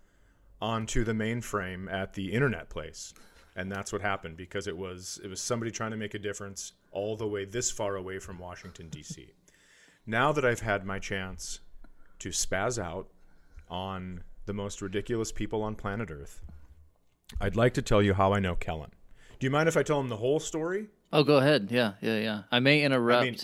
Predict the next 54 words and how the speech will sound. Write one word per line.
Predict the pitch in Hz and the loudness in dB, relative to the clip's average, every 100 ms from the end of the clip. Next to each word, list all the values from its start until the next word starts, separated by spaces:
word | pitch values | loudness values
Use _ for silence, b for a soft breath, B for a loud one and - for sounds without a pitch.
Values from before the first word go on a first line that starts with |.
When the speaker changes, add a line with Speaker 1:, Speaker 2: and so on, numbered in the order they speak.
| - _ | -14 _
Speaker 2:
with | - 107 - | -2 -2 -2
part | - 110 | 0 2
of | 110 | 2
it, | 98 - | -2 0
yeah. | 107 98 104 - - | 0 0 -2 -10 0
Speaker 1:
Well, | 139 | 0
please | - - 160 147 | 0 2 4 4
do. | 107 151 - - | 2 0 0 -2
But | 127 | 0
I, | 139 | 2
Speaker 2:
Yeah. | |
Speaker 1:
I'm | 135 147 | 2 0
saying, | 170 143 131 120 - | 0 0 -2 -8 -8
you're | 127 | -2
saying | 139 151 131 120 | 0 0 0 0
I | 120 | -2
can | 127 120 | -4 0
do | 127 | 2
it | 131 | 2
from | 123 | 0
the | 113 | -8
time | - 131 143 | -6 -4 0
I | |
walked | 139 135 135 | 4 4 4
in | 135 | 0
the | 123 | -2
green | 104 117 143 | -4 -4 -4
room | 170 170 175 | -2 -4 -6
to | 120 | -8
the | 113 | -6
time | 123 120 | -2 -2
I | 120 | 0
left | 117 113 - | -2 -2 -4
town. | 113 90 65 _ _ _ _ - | -6 -6 -10 _ _ _ _ 0
Speaker 2:
Yes. | 123 123 - - - | 4 4 2 -10 -4
Uh-huh. | 123 143 180 _ _ | 0 2 0 _ _
Speaker 1:
Okay. | - 110 202 160 - _ - | -4 8 8 8 2 _ 0
All | 117 | 6
right. | 175 196 | 8 6
Here | 110 | 4
we | 127 139 | 0 4
go. | 185 165 - - b b b b b b b b | 6 6 2 -20 b b b b b b b b
Um, | 120 127 123 120 110 - _ _ - | 0 2 2 0 -6 -10 _ _ -4
so | - 170 151 147 - - | 6 10 10 8 2 -6
Patrick | - 185 202 262 - | 4 4 4 -2 -2
Keane | 175 165 | -2 0
and | 151 | 2
I | 131 127 | 2 0
were | 120 | 0
doing | 117 127 131 127 | -2 -2 -2 -2
a | |
tour | 110 - 117 113 110 101 | -6 -2 0 0 0 0
that | 107 | 0
I, | 113 | 0